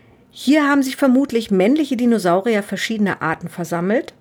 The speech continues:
um ihren Weibchen zu zeigen, wie gut sie denn im Nestbau sind, und in einer Art Balzritual eine Schaumulde in den Boden gekratzt.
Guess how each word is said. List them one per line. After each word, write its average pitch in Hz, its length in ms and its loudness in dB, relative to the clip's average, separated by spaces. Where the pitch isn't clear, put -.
um 240 220 2
ihren 196 240 2
Weibchen 233 400 0
zu 220 160 -10
zeigen, 220 600 -2
wie 202 120 0
gut 285 260 -2
sie 233 140 -4
denn 196 120 0
im 180 120 0
Nestbau 160 440 -4
sind, 151 320 -8
und 208 120 4
in - 140 0
einer 196 300 0
Art 190 220 0
Balzritual 202 1120 0
eine 190 200 0
Schaumulde 175 720 2
in 190 160 -2
den 190 120 2
Boden 202 300 -2
gekratzt. - 680 -12